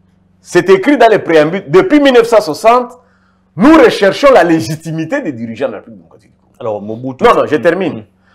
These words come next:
Speaker 1: On arrive à Kinshasa
Speaker 2: Mm.
Speaker 1: avec l'afdel.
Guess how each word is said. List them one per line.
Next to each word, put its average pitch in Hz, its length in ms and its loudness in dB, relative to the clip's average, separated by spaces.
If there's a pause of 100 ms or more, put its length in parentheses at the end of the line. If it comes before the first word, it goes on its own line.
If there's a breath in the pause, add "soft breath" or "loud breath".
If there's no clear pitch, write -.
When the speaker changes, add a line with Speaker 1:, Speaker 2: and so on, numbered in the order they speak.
(140)
Speaker 1:
On 175 160 4
arrive 185 320 4
à 135 120 4
Kinshasa 120 640 -4
Speaker 2:
Mm. - 40 -14
Speaker 1:
avec 123 280 -6
l'afdel. 113 800 -4